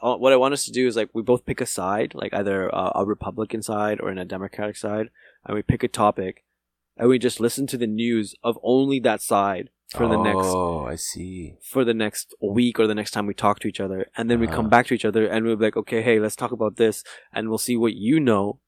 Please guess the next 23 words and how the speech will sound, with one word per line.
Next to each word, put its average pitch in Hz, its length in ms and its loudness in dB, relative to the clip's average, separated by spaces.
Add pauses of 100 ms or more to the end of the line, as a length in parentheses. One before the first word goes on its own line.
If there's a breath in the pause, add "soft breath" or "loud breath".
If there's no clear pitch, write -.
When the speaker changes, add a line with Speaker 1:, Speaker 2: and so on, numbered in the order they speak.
Speaker 1:
and 110 140 -2
we'll 107 100 0
say 110 180 2
what 104 180 4
I 120 220 6
know, 107 300 -4 (300)
Speaker 2:
Wow, 87 320 4
Speaker 1:
right? 113 160 4
Speaker 2:
I - 40 -2
like 82 120 4
Speaker 1:
And 123 80 4
we'll 117 80 6
Speaker 2:
this - 100 0
Speaker 1:
see, 143 200 6
Speaker 2:
idea. 82 180 -6
Speaker 1:
we'll 139 140 8
see 165 220 4
what 147 180 6
the 131 80 4
two, - 200 -6
two 151 220 -4
points 143 320 0
we've 113 100 -4